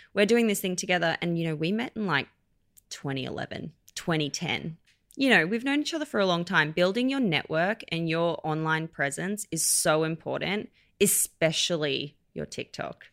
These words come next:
I am just out here being like, "Get yourself on TikTok, whatever it is that you can talk about every single day ongoing for the next five years, get on there and start putting your voice out there." It can be really icky. It can be embarrassing. It takes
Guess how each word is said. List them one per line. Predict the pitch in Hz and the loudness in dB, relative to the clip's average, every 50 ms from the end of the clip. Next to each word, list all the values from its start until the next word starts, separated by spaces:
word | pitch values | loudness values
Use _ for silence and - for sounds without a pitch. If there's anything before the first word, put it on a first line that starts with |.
| _ - - | _ -12 0
I | - 170 165 160 160 170 185 - | 4 8 10 10 10 8 8 6
am | - 180 185 185 175 | 2 0 -2 -2 -2
just | - 180 - - - | -2 -4 -4 0 4
out | 160 156 156 - - | 6 6 6 6 2
here | 160 175 160 156 156 151 147 147 | 0 2 4 4 4 4 2 0
being | 143 - 151 147 151 147 | -2 -2 -2 -2 -2 -4
like, | 143 139 139 139 131 135 - - - - - - - _ - | -4 -2 -2 -2 -2 -4 -8 -14 -20 -20 -20 -20 -20 _ 4
"Get | 175 175 160 | 6 6 6
yourself | 156 202 - 220 214 208 | 6 6 4 4 4 4
on | 233 240 | 0 -2
TikTok, | - - 165 151 - 185 156 147 147 - | -2 -2 -4 -2 0 2 2 2 2 2
whatever | 160 165 170 175 180 220 | 4 6 6 8 8 6
it | 226 | 6
is | 226 220 208 | 6 4 4
that | 196 170 | 0 0
you | - 170 175 | -2 -2 -2
can | 180 185 | -2 -4
talk | 175 180 151 156 | -4 -4 -4 0
about | 165 160 156 151 - - | 4 6 6 6 6 4
every | 160 151 165 | 0 -2 -2
single | - 175 165 170 | -2 -4 -4 0
day | 165 156 151 151 151 - - | 2 4 4 4 2 0 -2
ongoing | 160 160 160 156 156 156 160 160 | -4 -4 0 2 2 2 0 0
for | - | -2
the | 160 151 | -2 -2
next | 151 151 151 | -2 -2 0
five | - 156 156 156 139 | 2 4 4 4 4
years, | 143 147 160 208 226 - - - _ _ _ | 2 2 2 2 2 -2 -10 -20 _ _ _
get | - 185 | 8 8
on | 190 196 208 | 8 8 8
there | 196 190 190 | 8 8 8
and | 190 208 | 6 4
start | - - - 170 165 - - - | 2 4 6 8 8 6 4 0
putting | - 170 160 160 | -2 -2 0 0
your | 156 147 | -2 -2
voice | 143 135 143 143 151 151 - | -2 -2 -2 -2 -2 2 2
out | 151 143 139 - | 2 2 2 2
there." | 135 127 127 | 0 0 0
It | - - 139 135 | 0 -2 -6 -6
can | - - 151 | -6 -8 -6
be | 143 143 135 | -4 -6 -6
really | 131 - - - - - | -6 -6 -6 -8 -4 4
icky. | - 254 262 - - 285 277 277 277 277 320 - - - - - - - - - - - - | 6 6 6 8 8 10 10 10 10 8 6 2 -2 -12 -20 -20 -20 -20 -20 -20 -2 6 6
It | 202 190 - | 6 6 6
can | - 170 | 2 0
be | 151 139 131 | 0 0 -2
embarrassing. | 127 135 - 160 175 202 220 240 262 - - 226 233 226 220 226 226 226 233 254 - - - - - _ _ | 2 6 8 10 10 10 10 8 6 4 4 6 6 8 8 6 6 4 2 0 -2 -8 -18 -20 -20 _ _
It | - 185 175 180 | 4 4 4 2
takes | - 214 185 180 180 - - - - | 2 4 4 4 4 4 -2 -6 -6